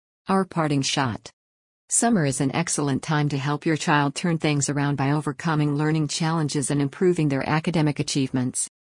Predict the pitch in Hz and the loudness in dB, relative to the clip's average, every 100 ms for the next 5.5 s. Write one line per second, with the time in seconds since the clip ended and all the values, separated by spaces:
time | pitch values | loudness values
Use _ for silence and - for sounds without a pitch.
0 | _ - 202 208 - 202 214 - 147 143 | _ -2 2 2 2 2 2 0 0 0
1 | 139 135 147 151 156 160 180 160 - 156 | 0 0 0 0 0 -2 0 0 0 0
2 | 147 175 160 135 156 156 160 156 175 165 | 0 0 0 0 0 2 0 0 0 0
3 | 139 131 - 127 123 135 139 143 175 156 | 0 0 0 -2 -2 -2 0 0 2 2
4 | 151 - 156 147 151 151 147 151 160 - | 0 -2 -2 0 2 2 2 2 0 0
5 | 127 113 113 117 | -2 -2 -4 -6